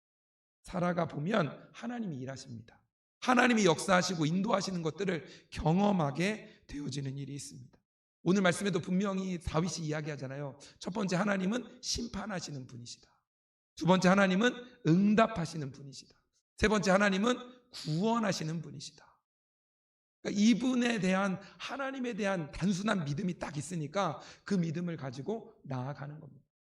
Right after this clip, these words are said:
그 가운데 하나님이 역사하시고 하나님이 그 길들을 열어 가시는 거죠. 저는 지난 한 주 기도하면서, 어, 기도하다가 하나님께서 저에게 이런 말씀을 하시는 것 같다는 걸 느낀 게 있었습니다.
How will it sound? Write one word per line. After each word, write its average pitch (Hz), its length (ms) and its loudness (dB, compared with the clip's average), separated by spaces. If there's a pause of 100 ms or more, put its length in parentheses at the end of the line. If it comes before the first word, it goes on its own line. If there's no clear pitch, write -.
(160)
그 185 100 2
가운데 214 300 8
하나님이 220 360 4
역사하시고 185 800 0 (140)
하나님이 104 400 4
그 165 120 -2
길들을 156 800 -2
열어 156 680 2
가시는 139 460 -8
거죠. - 260 -18 (1900)
저는 202 260 6
지난 202 280 8
한 208 160 4
주 190 300 0
기도하면서, 170 1080 2 (680)
어, 151 120 -4
기도하다가 185 520 6
하나님께서 214 400 4
저에게 156 240 2
이런 220 420 0
말씀을 160 380 -2
하시는 208 360 -6
것 185 120 -12
같다는 156 380 -6
걸 135 120 -6
느낀 131 440 -6
게 127 120 -2
있었습니다. - 640 -8